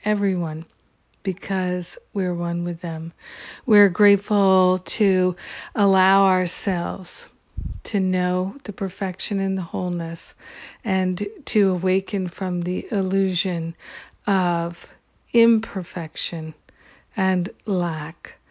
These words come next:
In gratitude, we allow the healing to be, and so it is. Amen. Amen, amen. Yes.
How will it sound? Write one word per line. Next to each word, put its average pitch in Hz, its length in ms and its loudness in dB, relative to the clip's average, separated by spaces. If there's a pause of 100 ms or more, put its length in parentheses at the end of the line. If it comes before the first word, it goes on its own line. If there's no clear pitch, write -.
(320)
In 190 140 0
gratitude, 180 960 0
we 196 120 0
allow 180 380 0
the 170 100 -2
healing 185 460 -2
to - 140 -16
be, 196 400 -4
and 190 260 -4
so 180 320 -6
it 185 120 -4
is. 165 460 -6 (160)
Amen. 175 720 -6 (640)
Amen, 175 440 -4
amen. 165 720 -6 (1700)
Yes. - 640 -14